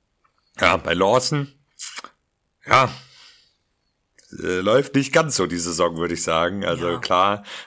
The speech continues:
Speaker 1: Red Bull gestartet, jetzt bei den Racing Bulls, aber auch immer deutlich hinter Hadjar. Ähm, ja, aber gut, äh, wie gesagt, das müssen die abschreiben. Sonst eigentlich ein Team, was ja immer für Punkte gut war,
Speaker 2: Mhm.
Speaker 1: so in den letzten Wochen. Ähm,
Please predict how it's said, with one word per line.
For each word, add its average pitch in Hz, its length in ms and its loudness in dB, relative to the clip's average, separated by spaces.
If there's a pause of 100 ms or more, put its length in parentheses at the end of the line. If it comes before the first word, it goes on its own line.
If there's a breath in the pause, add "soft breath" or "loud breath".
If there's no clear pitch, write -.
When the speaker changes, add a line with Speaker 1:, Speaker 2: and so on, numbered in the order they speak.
Speaker 1:
Red 87 160 0
Bull 101 160 0
gestartet, 104 680 2
jetzt 101 200 -4
bei 98 80 2
den 90 100 -6
Racing 101 360 -2
Bulls, 117 240 -2
aber 87 160 2
auch 87 100 -2
immer 95 180 -2
deutlich 87 400 -4
hinter 95 220 -4
Hadjar. 113 500 -2 (760 loud breath)
Ähm, 95 360 -2 (800 loud breath)
ja, 69 320 2 (140)
aber 117 240 4
gut, 113 400 -4
äh, 90 400 -2 (160)
wie 85 160 -12
gesagt, 82 360 -2
das 90 120 -6
müssen 95 200 -6
die 82 100 -2
abschreiben. 92 520 0
Sonst 98 320 -4
eigentlich 95 240 -6
ein 87 120 -10
Team, 98 200 -8
was 85 200 -4
ja 82 200 0 (400 loud breath)
immer 92 200 0
für - 140 -8
Punkte 95 300 -6
gut - 280 -8
war, 101 140 2
Speaker 2:
Mhm. 95 40 -8
Speaker 1:
so 101 100 -4
in 95 60 -6
den 95 120 -6
letzten 95 360 -4
Wochen. 87 320 -4 (640 loud breath)
Ähm, 73 260 -8